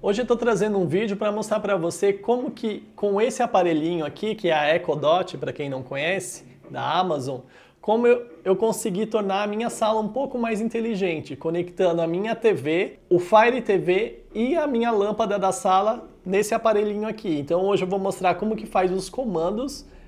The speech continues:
pra Alexa, pra reconhecer esse aparelho e se comunicar com a minha T V e com a lâmpada da sala. Antes de mostrar ele em funcionamento, não esquece de deixar aquele joinha no vídeo e bora lá conferir como que ficou.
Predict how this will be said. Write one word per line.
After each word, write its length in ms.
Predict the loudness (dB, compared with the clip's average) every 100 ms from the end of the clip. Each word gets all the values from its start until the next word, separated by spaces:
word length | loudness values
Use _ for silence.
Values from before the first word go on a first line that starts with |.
| -20 -10 0
pra 220 | 2 2
Alexa, 580 | 2 2 0 -2 -4 -2
pra 260 | -2 -2 0
reconhecer 840 | -2 -2 -2 -2 0 -2 -2 -14 -20 -2
esse 240 | 0 0
aparelho 640 | -2 0 2 2 0 -2 -4
e 140 | -6
se 160 | -6 -4
comunicar 560 | -4 -2 -4 -2 -2
com 80 | -2
a 40 |
minha 200 | -2 -2
T 160 | -2 -2
V 320 | 2 2 0 -6 -20 -20 -6
e 120 | -6
com 220 | -2 0
a 60 | 2
lâmpada 440 | 2 2 0 0
da 140 | -2 -4
sala. 500 | -4 -2 -2 -4 -10 _ _ _ 0
Antes 340 | 0 0 -2
de 160 | -2 -2
mostrar 580 | -2 -2 0 2 2 0
ele 180 | 0 0
em 80 |
funcionamento, 800 | -2 -4 -4 -4 -4 -4 -4 -6
não 280 | -4 -2 -2
esquece 480 | -4 -4 -4 -4 -6
de 360 | -6 -6 -6 -6
deixar 380 | -6 -4 -2 -2
aquele 260 | 0 -2
joinha 360 | 0 -2 -4 -6
no 160 | -6 -4
vídeo 420 | -4 -4 -6 -12 -18 -20 _ _ -4
e 360 | -2 -2 -4 -10
bora 460 | -6 0 2 4
lá 140 | 2 2
conferir 400 | 0 -4 -4 -4
como 180 | -4 -6
que 120 | -10
ficou. 580 | -14 -8 -8 -8 -10